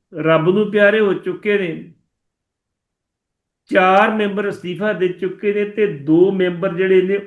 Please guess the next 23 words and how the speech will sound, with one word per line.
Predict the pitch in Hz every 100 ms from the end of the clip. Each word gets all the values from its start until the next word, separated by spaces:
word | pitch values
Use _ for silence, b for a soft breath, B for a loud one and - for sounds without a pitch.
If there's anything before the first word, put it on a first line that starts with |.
| 170
ਉਹ | 190 180 - _ _
ਕੋਰਟਾਂ | 208 220 226 240 233
ਦੇ, | 226 214 160 - - - - -
ਕੋਰਟਾਂ | 185 190 208
ਨੂੰ | 208 190
ਲੈ | 170 165
ਕੇ | 170
ਜਿਹੜੇ | 170 185 185 185
ਉਹ | 175 156 - - _ _ _ _ _ _ _ _ _ _ _ _ _ _ _ _ _ _ _ - 151 156 - _ _ _ 139
ਵੋਟ | 147 180 185
ਪਾਉਣ | 185 175 165
ਤੋਂ | 180
ਜਿਹੜੇ | 170 175
ਨਹੀਂ, | 180 170 143
ਵੋਟ | 147 160
ਨਹੀਂ | 160
ਪਾ | 151 127
ਸਕਦੇ। | 127 123 117 - _ _ _ _ _ _ _ _
ਟੋਟਲ | 202 220 247
ਉਨਤਾਲੀ | 240 196 185 185 190 208
ਮੈਂਬਰ | 202 185 185
ਜਿਹੜੇ | 180 170
ਆ | 180